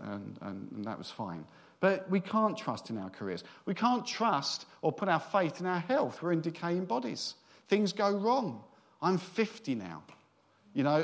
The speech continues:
it used to be, I used to play football twice at the weekend. I used to go boxing three times a week and just no problem. Now, I play eighteen holes of golf. I've got an electric trolley that's remote, remote controlled. I don't have to lift anything. And Andrew will tell you that when I come in, I'm like, "Oh, you know,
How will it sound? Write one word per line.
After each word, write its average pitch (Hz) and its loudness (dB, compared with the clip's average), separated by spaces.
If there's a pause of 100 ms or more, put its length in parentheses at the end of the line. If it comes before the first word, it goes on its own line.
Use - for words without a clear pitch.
it 175 4
used 240 4
to 180 0
be, 113 2
I 151 4
used 190 0
to 180 -4
play 170 4
football 127 0 (160)
twice 180 0
at 180 -4
the - -2
weekend. 135 -2 (240)
I 143 -2
used 143 0
to 143 -2
go 139 2
boxing 131 0
three 135 -4
times 117 -6
a 110 -6
week 104 -6 (460)
and 113 -2
just 131 -2
no 127 6
problem. 147 0 (480)
Now, 160 4 (180)
I 139 2
play 135 2
eighteen 143 0
holes 120 -2
of 107 -4
golf. 101 -4
I've 123 -2
got 127 0
an 120 0
electric 165 -2
trolley 131 0
that's 117 -4
remote, 120 -4
remote 117 -2
controlled. 110 -4
I 127 0
don't 156 2
have 156 -2
to 143 0
lift 135 -2
anything. 123 -2 (320)
And 147 4
Andrew 190 4
will 160 4
tell 180 4
you 151 8
that 151 4
when 214 2
I 208 4
come 185 0
in, 165 4
I'm 170 2
like, 185 2
"Oh, - -2 (140)
you 208 -2
know, 165 2